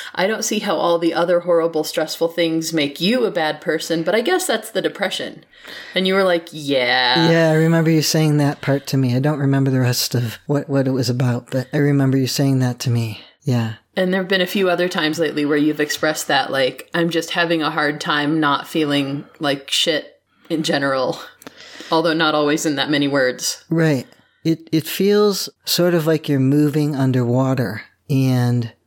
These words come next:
Speaker 2: things are muffled and you should probably go up and get air. So you can't move very fast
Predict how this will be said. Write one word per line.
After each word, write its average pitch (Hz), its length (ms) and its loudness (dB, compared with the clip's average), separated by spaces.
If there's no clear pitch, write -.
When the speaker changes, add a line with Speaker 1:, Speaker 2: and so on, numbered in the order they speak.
Speaker 2:
things 151 320 0
are 143 140 2
muffled 135 720 0
and 123 640 2
you 139 140 0
should - 260 -2
probably 143 320 0
go 139 360 0
up 139 200 -2
and 135 140 2
get 131 180 -2
air. 131 480 2
So - 160 -2
you 156 100 2
can't 180 300 -2
move 160 400 4
very 135 260 2
fast 120 720 -4